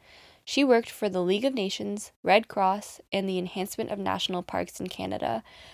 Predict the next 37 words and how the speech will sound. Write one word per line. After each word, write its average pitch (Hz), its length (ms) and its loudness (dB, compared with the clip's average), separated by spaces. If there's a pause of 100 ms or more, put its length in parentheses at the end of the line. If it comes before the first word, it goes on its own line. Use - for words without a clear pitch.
(160)
which 202 160 2
would 214 200 2
prove 233 260 0
to 254 100 -2
contribute 208 500 0
to 202 100 -8
her 190 180 -4
son's 185 420 2
fascination 180 760 -2
with 180 140 -4
the 175 180 -6
earth 175 340 -4
and 175 180 0
its - 120 -8
processes. - 840 -8 (380)
His 269 220 4
love 214 160 12
for 220 140 0
geology 185 480 2
sprouted 185 520 -2
when 190 120 -6
he 190 160 -6
was 185 140 -4
in 180 100 -2
high 185 180 -2
school 202 460 -4 (120)
after 185 240 -2
working 190 380 0
a 202 60 -2
summer 214 340 0
job 185 340 6
with 185 120 -4
the 175 80 -4
Geological 180 640 0
Survey 170 480 -2
of 190 160 -6
Canada, - 540 -6